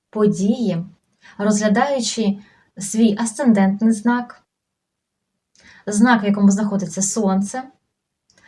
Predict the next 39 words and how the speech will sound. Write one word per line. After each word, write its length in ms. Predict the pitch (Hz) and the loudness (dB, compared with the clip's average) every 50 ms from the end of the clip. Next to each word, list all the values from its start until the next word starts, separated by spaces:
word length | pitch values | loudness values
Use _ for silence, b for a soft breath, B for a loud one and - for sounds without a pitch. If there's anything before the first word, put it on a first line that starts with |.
| b b b | b b b
а 120 | b 208 202 | b -2 -2
також 520 | 202 220 208 208 277 320 330 311 - - - | 0 -2 -2 -2 0 -2 -2 -2 -4 -6 -6
знак, 400 | 196 202 226 233 285 311 - 240 | 0 2 4 4 4 2 -2 -2
в 20 | |
якому 300 | 220 208 208 294 302 269 | -2 0 0 -2 -2 -4
знаходиться 580 | 226 196 214 196 - 226 208 226 214 - - 196 | -2 -2 -2 -2 -2 -2 -4 -4 -6 -4 0 2
місяць. 640 | 190 180 180 170 160 - - 160 160 - - - _ _ _ _ _ _ _ B B B B B | 2 2 2 0 -4 -6 -10 -14 -16 -16 -20 -20 _ _ _ _ _ _ _ B B B B B
Якщо 280 | - 226 220 - 262 233 | -2 -2 0 2 2 2
ви 60 | 220 | 4
не 120 | 220 214 208 | 4 4 4
знаєте, 380 | 202 220 214 208 196 196 180 | 2 2 2 2 2 2 0
в 40 | 185 | 0
якому 280 | 196 202 202 196 190 180 | -2 0 2 2 2 4
знаці 340 | - 196 190 180 - 185 | 4 2 2 2 2 -2
знаходиться 540 | 165 - 185 170 - 185 170 180 - - 175 | -4 -4 -6 -4 -4 -6 -6 -6 -6 -6 -8
асцендент 600 | 175 - - 196 196 196 196 196 185 175 165 165 - | -8 -8 -4 0 2 2 2 2 0 -2 -4 -4 -4
або 380 | 185 180 165 160 175 170 170 | -4 -4 -2 -2 -4 -4 -6
ж 140 | 160 - - B B B B B | -6 -8 -12 B B B B B
місяць, 400 | 196 208 240 226 - 320 - - | 4 4 4 4 0 -4 -10 -8
пишіть 400 | - 233 214 - 220 208 - 185 | -6 -4 -4 -2 -4 -4 -4 -4
мені 180 | 175 175 180 | -4 -6 -6
в 40 | 165 | -6
коментарях, 480 | - 180 175 180 165 190 190 208 247 269 - - B B B B B B B | -6 -6 -6 -4 -4 -2 0 0 0 -2 -4 -12 B B B B B B B
і 200 | 202 202 202 185 | 4 4 6 6
я 340 | 170 196 220 233 240 220 190 | 4 4 2 2 2 2 2
залюбки 600 | 196 190 185 175 165 - - - 240 262 277 226 | 2 2 2 0 -2 -6 -10 -8 -6 -4 -4 -2
вам 300 | - 175 180 190 196 196 | 0 2 2 2 4 2
допоможу. 680 | 196 196 190 180 180 180 180 170 165 170 170 165 165 165 _ _ _ _ _ B B B B B B | 2 0 -2 -6 -6 -6 -6 -6 -6 -8 -8 -8 -10 -12 _ _ _ _ _ B B B B B B
А 80 | 208 202 | -2 0
для 100 | 208 220 | 2 2
індивідуальних 480 | 214 208 196 202 220 202 196 180 - | 4 4 2 2 4 4 4 2 2
прогнозів 460 | - 196 190 196 196 190 190 185 - | 0 0 2 4 4 4 2 0 -4
пишіть 260 | - 185 - - - - | -6 -8 -8 -8 -6 -6
мені, 120 | 180 170 | -6 -4
будь 80 | 165 165 | -4 -4
ласка, 280 | 165 165 - - 160 | -4 -4 -6 -6 -6
в 40 | 165 | -4
Директ 360 | 160 190 175 165 160 - - | -4 -4 -4 -6 -8 -10 -8
Instagram 560 | 175 170 - - - 160 170 180 190 214 240 | -8 -8 -8 -10 -10 -10 -6 -4 -4 -4 -4